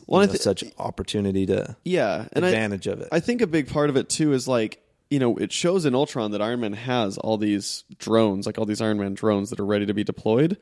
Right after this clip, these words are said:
Speaker 1: And so I think he should have been just using those instead of being in the fight. You know, and you could even have it be a reveal. Like, he has the drones flying around, and then we don't realize that he's in the suit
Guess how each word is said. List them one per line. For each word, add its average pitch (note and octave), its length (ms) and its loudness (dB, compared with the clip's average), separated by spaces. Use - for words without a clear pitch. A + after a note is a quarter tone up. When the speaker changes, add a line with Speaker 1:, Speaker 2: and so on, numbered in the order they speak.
Speaker 1:
And B2 120 -4
so C#3+ 60 4
I C3 40 6
think E3+ 220 2
he E3 160 2
should D#3 200 4
have C#3 100 6
been B2 160 4
just A#2+ 200 2
using A2 500 2
those G2+ 300 4
instead G#2 300 -2
of G2 120 -2
being G2+ 220 2
in F#2+ 100 -2
the G2 60 -6
fight. G2+ 480 -2
You C3+ 100 -2
know, C#3+ 60 2
and D3 80 0
you D#3 60 0
could F3 120 -4
even E3+ 140 2
have E3 140 2
it C#3 80 0
be C#3+ 100 0
a C3 80 2
reveal. A2+ 560 -2
Like, A#2 120 -2
he B2 100 -4
has C#3+ 200 0
the C3+ 80 -4
drones B2 300 2
flying G2+ 220 0
around, F#2+ 180 -2
and G2 80 -2
then G2+ 60 -2
we G#2 80 0
don't A2 180 0
realize G2+ 260 2
that G2+ 80 -2
he's G2 120 -6
in F#2 80 -4
the F#2 60 -6
suit G#2+ 360 -2